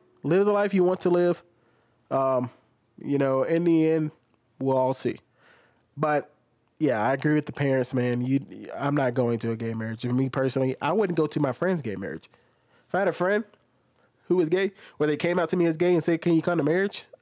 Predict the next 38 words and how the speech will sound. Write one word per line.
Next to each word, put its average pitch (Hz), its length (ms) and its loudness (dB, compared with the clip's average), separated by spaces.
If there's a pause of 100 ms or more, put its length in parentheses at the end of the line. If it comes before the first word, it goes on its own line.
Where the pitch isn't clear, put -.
I'd 190 120 -6
be 202 80 -2
like, 196 160 0
"No, 208 300 -2 (600)
I 185 40 -2
don't 190 120 0
believe 175 240 2
in 104 80 -2
that." 65 200 -10 (520)
You 127 120 0
know, 127 220 0 (460)
that's 143 180 -4
not 131 120 2
where 131 120 2
I 123 140 2
stand. - 480 -4
I - 840 -20
believe 131 180 0
marriage 127 220 0
between 135 240 -2
a 123 40 0
man 127 180 0
and 131 100 0
woman. 120 220 0
And 113 80 -4
I, 127 180 -2 (500)
hey, 131 120 -2
you 127 160 -2
got 160 160 0
quarrels 180 320 0
about 175 240 0
it? 165 100 -2
Hey, 135 180 2
that's 120 200 -2
between 131 320 -4
you 135 160 4
and 135 120 2
you. 113 180 -2